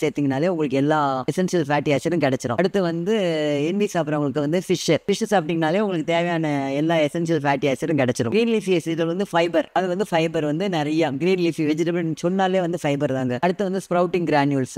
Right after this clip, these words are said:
இது எல்லாமே உங்களோட டயட்ல இருக்கிற மாதிரி பார்த்துக்கிட்டீங்கனாலே நீங்க வந்து ஹெல்த்தியா லீனா இருப்பீங்க. ஒபிசிட்டி வந்து எப்படி வருதுன்னா,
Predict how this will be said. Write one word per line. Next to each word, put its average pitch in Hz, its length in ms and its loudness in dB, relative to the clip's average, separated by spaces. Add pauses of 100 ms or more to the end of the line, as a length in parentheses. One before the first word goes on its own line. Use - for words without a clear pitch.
(100)
இது 180 100 0 (120)
எல்லாமே 208 340 -2 (140)
உங்களோட 175 360 -2
டயட்ல 170 380 2
இருக்கிற 170 240 -2
மாதிரி 165 220 -2
பார்த்துக்கிட்டீங்கனாலே 143 800 2 (140)
நீங்க 180 200 0
வந்து 214 180 0 (100)
ஹெல்த்தியா 180 500 2 (100)
லீனா 190 360 0
இருப்பீங்க. 131 360 -2 (220)
ஒபிசிட்டி 220 560 0
வந்து 165 240 0 (160)
எப்படி 202 320 0
வருதுன்னா, 135 420 2